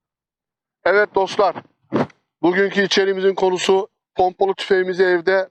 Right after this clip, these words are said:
nasıl bulundurmalıyız? Ya da işte bir saldırıya karşı hazırlıklı yap-, hazırlık yaparken nasıl bir,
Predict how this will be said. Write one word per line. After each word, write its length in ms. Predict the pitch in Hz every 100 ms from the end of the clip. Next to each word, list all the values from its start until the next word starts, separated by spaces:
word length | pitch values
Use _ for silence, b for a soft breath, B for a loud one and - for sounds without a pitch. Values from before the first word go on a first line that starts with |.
| -
nasıl 260 | 160 190
bulundurmalıyız? 760 | 175 180 165 165 165 160 175 -
Ya 140 | 151 160
da 220 | 170 170 _ _ _ _ _ -
işte 220 | - 170
bir 40 |
saldırıya 480 | 165 185 175 175 190
karşı 340 | 185 170 -
hazırlıklı 560 | 170 165 180 - 190 185 -
yap-, 220 | 160 -
hazırlık 460 | 151 156 190 233 214
yaparken 500 | 185 175 165 185 185 B B B B B
nasıl 300 | 190 196 214
bir, 200 | 202 196